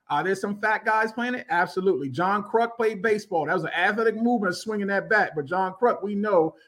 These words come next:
was not the most, you know, good-looking athlete we've ever seen. But at least it's all athletic movements. When it comes to race car driving and driving motorcycles and all of that, great sports, I respect them, but those are not athletes. Here's another, uh, here's another one.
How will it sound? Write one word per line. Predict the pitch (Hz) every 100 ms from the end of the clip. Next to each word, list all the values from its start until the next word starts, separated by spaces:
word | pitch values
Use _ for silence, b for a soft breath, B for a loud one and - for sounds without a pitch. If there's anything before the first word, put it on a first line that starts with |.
| -
was | 156 147
not | 190 175
the | 175
most, | 175 175 175 - _ _
you | 180
know, | 156 135
good-looking | 135 180 180 165
athlete | 165 202 170 156
we've | 151
ever | 156 147
seen. | 160 143 - _ -
But | 180
at | 175
least | 202 247 240
it's | - 190
all | 208 233 -
athletic | 202 196 196 202 170
movements. | 185 214 156 147 - - _ -
When | 151
it | 202 202
comes | 220 208 -
to | 196 156 - _
race | 135 202 233
car | 247 226
driving | 214 214 208 208 226 214 _ _
and | 156 147
driving | 175 185 180 165 147
motorcycles | 214 226 214 226 214 214 208 196
and | 147
all | 185 214
of | 214
that, | 214 220 - 139
great | 156 220
sports, | 226 - 247 254 247 -
I | 147
respect | 147 - 247 240 240
them, | 160 143
but | 135 165
those | 175 151
are | 131
not | 123 135 165 175 165
athletes. | 165 139 127
Here's | 208 226
another, | 202 220 240 - -
uh, | 165 143
here's | 190 196
another | 190 214
one. | 143 117